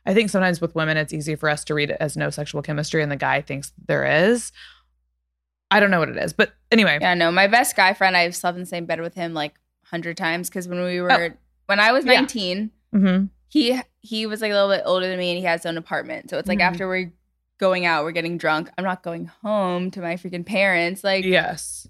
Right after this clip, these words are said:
Speaker 2: like, I would
Speaker 1: <laughs>
Speaker 2: sleep over and we'd be sleeping in the same bed. And then I would, like, got a boyfriend. He, and he was like, "Are, do you guys, like," and I was like, "No, we sleep in the same bed. We're
Speaker 1: <laughs>
Speaker 2: drunk." And he's like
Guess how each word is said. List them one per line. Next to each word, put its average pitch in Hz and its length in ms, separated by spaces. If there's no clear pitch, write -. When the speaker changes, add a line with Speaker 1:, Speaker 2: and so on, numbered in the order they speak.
Speaker 2:
like, 214 840
I 214 120
would 196 120
Speaker 1:
<laughs> 190 160
Speaker 2:
sleep 220 180
over 240 260
and 175 140
we'd 190 180
be 190 220
sleeping 214 200
in 208 40
the 202 40
same 202 180
bed. 214 220
And 175 80
then 170 100
I 170 100
would, 165 140
like, 185 160
got 185 180
a - 20
boyfriend. 185 600
He, 165 140
and 190 120
he 180 80
was 180 140
like, 180 260
"Are, - 100
do 185 60
you 208 200
guys, 453 240
like," 311 180
and 262 100
I 311 60
was 359 80
like, 403 160
"No, 466 640
we 294 80
sleep 508 180
in 508 60
the - 60
same 440 120
bed. 403 140
We're 254 200
Speaker 1:
<laughs> 185 80
Speaker 2:
drunk." 311 220
And 302 80
he's 294 140
like 262 180